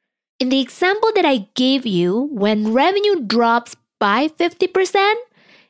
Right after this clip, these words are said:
it's a loss of twenty-five thousand. Number two, it helps to start planning and prioritizing which costs to cut and how much to cut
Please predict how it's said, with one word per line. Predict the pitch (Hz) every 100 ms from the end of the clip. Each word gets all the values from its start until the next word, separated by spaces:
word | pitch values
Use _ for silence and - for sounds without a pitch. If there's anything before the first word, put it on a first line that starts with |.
| _
it's | - 247 247
a |
loss | 214 214 220 226 240 - -
of | 277 _
twenty-five | 226 220 220 240 202 202 -
thousand. | 180 175 170 139 127 _ _ _ _ _ _
Number | 220 247 240 226
two, | 226 277 320 415 - _ _ 285
it | 302
helps | - - - 330 415 - - _
to | -
start | 240 - - - 466 466 -
planning | 320 330 359 214 196 190 -
and | 240 240 - _
prioritizing | - 349 440 453 453 466 - 285 254 247 202 - - - _
which | 214 247 381 - -
costs | 262 254 254 - _
to | 202 - _ _
cut | 226 262 523 - _ _ _ -
and | 262 240 -
how | - - 381 466 494
much | 440 403 - -
to | - 311 -
cut | 220 202 196